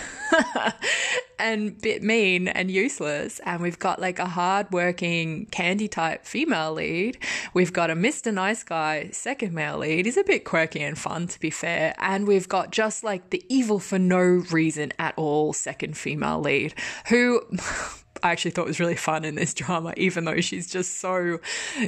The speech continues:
you know, she's paper thin. Um, I don't mean her body, I mean her personality. I meant the writing of her personality.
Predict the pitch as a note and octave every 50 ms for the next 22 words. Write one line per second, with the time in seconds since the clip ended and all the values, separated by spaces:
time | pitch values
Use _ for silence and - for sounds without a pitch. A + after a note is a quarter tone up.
0 | - - A#3 F#3 D#3+ D3+ - G3 F3+ E3 - _ - - - A3 F#3+ F#3+ - -
1 | - - - C#3+ C#3+ C#3+ D#3 D3+ E3+ - - E3 D3+ D3 C#3+ - - D#3+ D#3 -
2 | - D#3+ C#3+ D#3+ D#3 - D3 C#3 C#3+ C#3 - - E3+ D#3 E3+ E3 D#3 D3+ C#3+ D#3+
3 | D#3 - - - - - - - C3 - - - - - - - F3+ - F#3+ F#3+
4 | F#3+ - - - - - F3 G3+ F#3 D#3 E3+ D#3+ D#3 D#3 - - D3 D3 D3 -
5 | F3 - - - - - - - - - - - - - - - - - F3 -